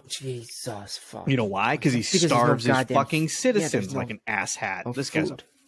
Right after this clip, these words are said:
Speaker 2: fucking piece of shit. Okay, supernatural bodily functions.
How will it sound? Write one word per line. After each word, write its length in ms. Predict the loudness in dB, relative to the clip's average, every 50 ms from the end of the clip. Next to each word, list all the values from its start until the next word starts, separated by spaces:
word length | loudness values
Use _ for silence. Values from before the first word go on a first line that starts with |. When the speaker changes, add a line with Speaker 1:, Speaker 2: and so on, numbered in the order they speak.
| _ -4
Speaker 2:
fucking 280 | -4 -4 -4 -6 -16 -14
piece 240 | -14 -14 -14 -14
of 60 | -12 -12
shit. 240 | -12 -10 -10 -6 -4
Okay, 220 | -4 -2 -2 -2 -2
supernatural 640 | -2 -2 -2 0 0 2 2 2 0 0 -2 0
bodily 340 | 2 2 2 2 0 -2 -4
functions. 520 | 0 0 0 2 2 0 -2 -4 -4 -6